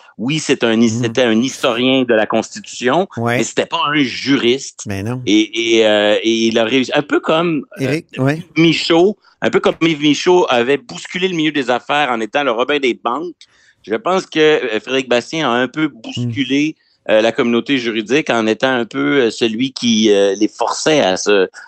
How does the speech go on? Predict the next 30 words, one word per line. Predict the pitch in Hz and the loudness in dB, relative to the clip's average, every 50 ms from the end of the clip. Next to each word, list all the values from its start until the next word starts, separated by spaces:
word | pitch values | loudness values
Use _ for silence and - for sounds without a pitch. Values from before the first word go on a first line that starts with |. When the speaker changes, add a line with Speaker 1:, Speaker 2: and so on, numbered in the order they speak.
| - - - | -16 -6 -2
Speaker 1:
à, | - 101 107 101 | 0 0 2 2
à | 107 98 | 0 0
se | 95 | 2
défendre, | 101 107 - 135 151 - | 0 0 2 2 0 0
surtout | - 135 - 180 175 | 0 -2 0 0 0
sur | 143 139 | 0 0
des | 117 117 | -2 0
questions | - 113 - - - 117 | 0 0 -2 0 0 0
liées | 110 104 104 107 | 2 2 4 4
à | 98 | 4
la, | 92 92 90 | 4 2 2
aux | 92 92 | 2 0
intérêts | 95 90 - 90 90 90 | -2 -2 -2 -4 -4 -4
du | 90 - | -4 -8
Québec. | 90 78 78 _ _ _ _ - | -14 -14 -14 _ _ _ _ -8
Speaker 2:
Éric | 160 135 151 151 139 | -6 -4 -4 -2 0
Bédard, | 139 139 143 156 170 151 | 0 2 2 2 0 0
récemment, | 147 147 - - 143 135 143 151 160 170 180 170 - - - _ _ - _ _ _ | 0 -2 0 0 0 2 2 2 2 2 0 -2 -6 -14 -20 _ _ -20 _ _ _
Frédéric | - - 135 123 131 135 156 156 | -4 -2 2 2 2 2 0 0
Bastien | 139 135 127 - - - 165 151 | 0 -2 -2 -2 -2 -2 -2 0
te | - | 2
disait, « | 131 123 113 107 131 151 151 | 0 0 0 0 2 2 2
Je | - | 0
suis | - 143 131 | -2 -4 -4
sur | - - 151 139 | -4 -4 -2 0
une | 143 131 131 | 2 2 2
bonne | 123 151 156 160 156 | 2 2 2 2 0
séquence. » | 143 - - 143 123 - 143 135 147 170 190 185 - - | -2 -2 -2 -2 -2 0 0 0 0 0 -2 -4 -6 -6
Tu | - 151 143 | -2 0 0
écris, « | 135 117 - 147 139 160 170 175 170 | 0 0 -2 -6 -4 -2 -2 -2 -4